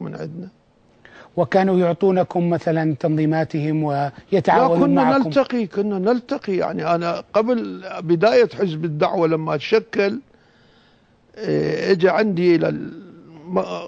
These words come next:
Speaker 1: غرفتي في مدرسة القوام رعيل من المسلمين،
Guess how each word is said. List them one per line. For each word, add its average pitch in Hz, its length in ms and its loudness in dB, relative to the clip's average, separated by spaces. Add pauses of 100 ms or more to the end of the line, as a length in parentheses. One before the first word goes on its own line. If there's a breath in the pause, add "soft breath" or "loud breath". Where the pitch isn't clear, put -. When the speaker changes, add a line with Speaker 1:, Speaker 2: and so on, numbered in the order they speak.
(160)
Speaker 1:
غرفتي 175 420 2
في 160 160 2
مدرسة 180 760 0
القوام 185 720 0 (1300 soft breath)
رعيل 226 520 2
من 220 140 2
المسلمين، 202 880 0